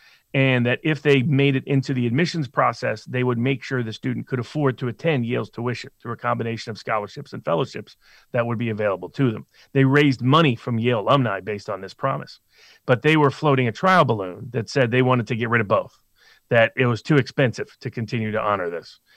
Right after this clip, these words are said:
Uh, they wanted more legacy admittees. Those are people who are admitted because their parents or grandparents went to Yale. They wanted more donor admittees, people who got in because they made big donations to Yale. Uh, and so me and some other people started a protest group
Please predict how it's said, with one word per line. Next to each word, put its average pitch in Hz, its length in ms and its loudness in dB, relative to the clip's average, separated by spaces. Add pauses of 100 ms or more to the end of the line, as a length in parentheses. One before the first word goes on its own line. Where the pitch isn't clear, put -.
(280)
Uh, 113 300 6
they 113 100 0
wanted 117 240 0
more 110 220 -2
legacy 123 440 2
admittees. 113 500 -4
Those 110 200 -4
are 104 60 -8
people 104 260 -10
who 107 80 -6
are 104 60 -4
admitted 107 360 -8
because 104 360 -8
their 98 100 -10
parents 110 400 -6
or 104 60 -10
grandparents 107 560 -8
went 113 160 -8
to 110 80 -14
Yale. 104 400 -10 (320)
They 123 100 0
wanted 117 240 2
more 110 180 2
donor 127 380 6
admittees, 117 540 0
people 117 340 -4
who 113 100 -4
got 113 240 -2
in 110 300 -2
because 110 540 -2
they 107 180 -4
made 107 260 -4
big 104 200 -6
donations 110 640 -6
to 110 80 -10
Yale. 101 360 -6 (560)
Uh, 117 280 4 (100)
and 127 240 2
so 127 300 2
me 143 180 4
and 139 100 4
some 135 140 0
other 131 140 4
people 123 260 -4
started 123 260 0
a 104 60 -6
protest - 480 0
group 123 240 -4